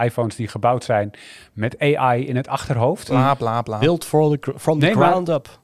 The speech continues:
Speaker 1: dit vond ik, eh, waarom ik dit interessant vond, Apple Intelligence is nog niet uit, komt niet uit met deze iPhones. En als het uitkomt, is het alleen in het Engels en in Amerika.
Speaker 3: Hmm.
Speaker 1: Dus je praat tegen een select deel van je doelgroep.
Speaker 3: Nou ja,
Speaker 1: En dat
Speaker 3: wel
Speaker 1: vond ik
Speaker 3: het belangrijkste
Speaker 1: heel
Speaker 3: deel van
Speaker 1: opvallend.
Speaker 3: je doelgroep, toch? Eh,
Speaker 1: Nee.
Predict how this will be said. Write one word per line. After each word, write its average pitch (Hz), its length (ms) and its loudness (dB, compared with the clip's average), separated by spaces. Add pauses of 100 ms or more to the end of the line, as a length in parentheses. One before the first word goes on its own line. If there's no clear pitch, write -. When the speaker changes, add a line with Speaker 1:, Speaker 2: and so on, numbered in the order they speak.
Speaker 1:
dit 165 200 -2
vond 160 220 2
ik, - 80 -14
eh, 165 160 -4
waarom 160 280 2
ik 143 60 0
dit 143 160 -4
interessant 160 420 -2
vond, 117 220 -2 (140)
Apple 135 280 0
Intelligence 117 600 0 (200)
is 170 180 -2
nog 160 160 2
niet 160 140 0
uit, 180 220 0 (260)
komt 220 360 0
niet 151 200 2
uit 139 160 2
met 120 120 0
deze 110 200 2 (100)
iPhones. 165 380 -2
En 127 240 -2
als 190 220 4
het 196 120 -4
uitkomt, 175 460 0
is 147 160 2
het 127 160 -2
alleen 123 320 2
in 180 100 0
het 160 120 -6
Engels 127 420 -2
en 135 140 0
in 113 100 0
Amerika. 107 640 -2 (100)
Speaker 3:
Hmm. 123 300 0
Speaker 1:
Dus 135 160 0
je 151 80 -2
praat 175 260 -2
tegen 127 260 0
een 113 80 -2
select 147 380 -2
deel 135 180 2
van 110 160 -2
je 98 60 -4
doelgroep. 156 500 0
Speaker 3:
Nou - 60 -20 (280)
ja, 117 120 0
Speaker 1:
En 143 80 2
dat 185 120 6
Speaker 3:
wel 120 80 2
Speaker 1:
vond 139 140 2
ik - 0 -
Speaker 3:
het 156 80 4
belangrijkste 151 420 4
Speaker 1:
heel 117 80 6
Speaker 3:
deel 123 100 4
van 120 100 2
Speaker 1:
opvallend. 107 80 0
Speaker 3:
je 117 60 2
doelgroep, 113 560 -4
toch? 214 120 -16
Eh, 165 480 0
Speaker 1:
Nee. - 300 -6